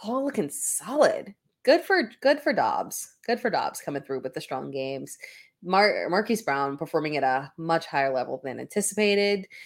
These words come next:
James Conner performing at the level I anticipated. Uh, my favorite, one of my favorite, favorite players to draft this year. Um, and then last player of the week, Sam Laporta. Have yourself a day, Sam Laporta. I mean, just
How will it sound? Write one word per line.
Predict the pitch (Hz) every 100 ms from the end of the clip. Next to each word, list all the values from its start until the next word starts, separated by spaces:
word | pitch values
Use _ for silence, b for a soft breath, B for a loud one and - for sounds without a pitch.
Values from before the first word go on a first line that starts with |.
| B -
James | 185 196 190
Conner | 196 180 175 175 175
performing | 165 156 156 151 135
at | 139
the | 135
level | 135 123 - -
I | 110 175 143
anticipated. | 101 - 127 - 113 78 113 - _
Uh, | 147 123 - -
my | 143 151 -
favorite, | 175 170 165 151 -
one | 165 170
of |
my | 165 - -
favorite, | 151 143 117
favorite | 143 135 -
players | 139 120
to | -
draft | - - -
this | 165
year. | - 143 - b b b b _ _
Um, | 156 156 143 135 139 147 _ _ _ _ _ -
and | 220
then | 254 240 233 - _ _ _ _
last | 226 233 233
player | 185 165
of |
the | 143
week, | 131 -
Sam | 233 214
Laporta. | 143 127 131 - _ _ _ _ _ _ _
Have | - 247 220
yourself | 175 143 131
a | -
day, | 78 78 -
Sam | - 143 120
Laporta. | - 139 123 120
I | 151 156
mean, | 127 76 73 65 175
just | 170 156